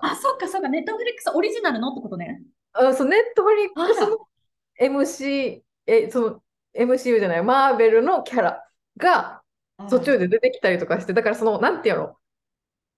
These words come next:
Speaker 1: ああ、本当だから、
Speaker 2: その
Speaker 1: そのドリームチームなんだ。
Speaker 2: え、そうそうそうそうそう。
Speaker 1: へえ。
Speaker 2: そんなことあり得る？みたいな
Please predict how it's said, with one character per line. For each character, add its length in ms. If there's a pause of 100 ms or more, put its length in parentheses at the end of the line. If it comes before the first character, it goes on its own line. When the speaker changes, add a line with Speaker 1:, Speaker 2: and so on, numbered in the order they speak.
(300)
Speaker 1:
あ 400
あ、 40
本 180
当 100
だ 80
か 120
ら、 180
Speaker 2:
そ 140
の 60
Speaker 1:
そ 80
の 100
ド 100
リ 160
ー 40
ム 120
チ 200
ー 20
ム 80
な 80
ん 80
だ。 240 (260)
Speaker 2:
え、 120
そ 160
う 120
そ 160
う 20
そ 140 (160)
う 40
そ 100
う 40
そ 260 (160)
う。 80
Speaker 1:
へ 300
え。 40
Speaker 2:
そ 140
ん 20
な 60
こ 140
と 180
あ 80
り 80
得 100
る？ 180
み 80
た 140
い 60
な 340